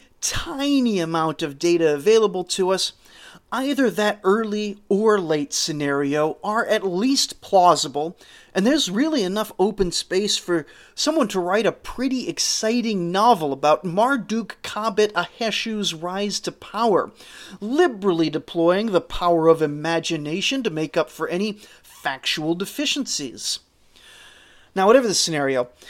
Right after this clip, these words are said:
the Isin dynasty is gonna rule over Babylon for the next two hundred years. Interesting note on that,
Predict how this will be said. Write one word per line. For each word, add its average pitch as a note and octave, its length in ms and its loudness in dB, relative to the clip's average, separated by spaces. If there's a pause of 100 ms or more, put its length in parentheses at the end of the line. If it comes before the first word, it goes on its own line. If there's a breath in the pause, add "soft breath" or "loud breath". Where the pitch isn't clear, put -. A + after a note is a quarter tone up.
(180 loud breath)
the A3 160 2
Isin B3 480 -2
dynasty F#3+ 500 -4
is E3+ 120 -2
gonna G3+ 220 0
rule G#3 420 -2
over F#3+ 260 2
Babylon D3 680 -2
for G3 140 -6
the F3 100 -2
next F#3 300 -6 (120)
two C4 320 0
hundred C#3+ 480 -6
years. D#3+ 580 -4 (880)
Interesting C4+ 400 2
note B3 180 6
on D3 180 2
that, D#3 300 -2